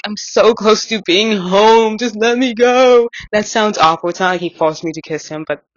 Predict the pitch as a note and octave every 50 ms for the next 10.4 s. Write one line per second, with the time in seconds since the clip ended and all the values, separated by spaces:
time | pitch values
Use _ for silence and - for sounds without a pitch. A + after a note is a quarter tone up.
0 | _ - - E3+ D#3+ D3+ D#3+ D3+ D3+ D3 - - D3+ D3 C#3+ D3+ D#3+ F3 E3+ E3
1 | _ - - - - - F#3+ G3 F#3+ F3+ F3 F#3 A3 B3 A#3+ A#3 A#3 A3 G#3+ G#3+
2 | G#3+ G#3+ G#3+ A3 A3+ A#3 - - - - - _ _ _ _ _ - - A#3+ A3+
3 | G#3+ G#3+ A3 A3 A3+ A3 A3 A3 G#3+ A3+ A3 A3 G#3+ G#3+ G3+ G3 F#3+ F#3 F#3 F3+
4 | F3+ F#3+ F3 D3 C#3 A#2+ A#2+ A#2+ F#3 - A#3 G#3+ _ - F3 F3 F3 E3+ A2+ F#3
5 | G#3+ A#3+ C4 C4 - A3 F#3 F3+ F#3+ F#3+ - - - G4+ - - - - - -
6 | - _ _ _ _ - - - _ _ _ _ - - A4+ - C#4+ A#3+ A3 -
7 | - - - - - - G3+ G3 F#3+ G3+ G3+ G#3 G#3+ A3 G#3 F#3+ - F#3 G3 G3
8 | G3 G#3 A#3 C#4 D#4 E4 E4 D#4+ F4 F4 F4+ F4+ E4+ D4 C4+ C4+ C#4 C4+ B3 B3
9 | A3+ G#3 G#3 G3 G3+ G#3 A3 A#3+ A#3+ A#3 - B3+ B3+ A3+ F#3 E3+ - F3 F#3 F#3
10 | G3+ A3 A3+ B3 C4 C4+ C#4+ D4+